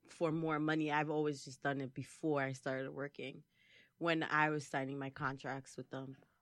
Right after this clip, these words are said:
I would always have, "This is what I want." And then that was it. And we would either come to some sort of agreement or midway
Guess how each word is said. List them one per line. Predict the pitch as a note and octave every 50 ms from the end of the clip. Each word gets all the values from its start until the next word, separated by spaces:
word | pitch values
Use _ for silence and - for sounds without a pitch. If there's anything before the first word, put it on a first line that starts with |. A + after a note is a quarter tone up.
| _ _ -
I | C#3 C#3+ C#3+
would | C#3+ C#3+ C#3
always | C3+ C#3 C3+ C3 C3 B2+ -
have, | D3 C#3 C3+ C3 C3 B2+ B2 - _ _ -
"This | D3+ C#3 - -
is | D3 C#3+
what | D3 C#3
I | C#3 C3+
want." | C3 B2 C3 B2+ A#2+ A2+ A2+ - - _ _ _ _ _ _ _ _ _ _ _ _ -
And | D#3 C#3+ C3+ C3
then | B2+ B2+
that | B2+ B2+ B2+ B2
was | C3 B2+ B2+ C#3
it. | C3 A#2+ - - - _ _ _ _ _ -
And | D3+ C#3
we | C#3+ C#3 C#3+
would | C#3+ -
either | - E3 E3+ D3 D#3 D3
come | - - E3 D3+ D3+ D3
to | - D#3
some | C#3 - D3 C#3+
sort | C#3 - D3+ C#3 B2
of | C3 C3 B2 - - _ _ _ _ _ _ _ -
agreement | D#3 D#3 C3 C#3 D3 D3 D3 D3+ C#3+ C#3+ C#3 -
or | - C#3+ C3+ C3
midway | C#3 C3+ C3 A#2+ - - - - - F2 - - D3+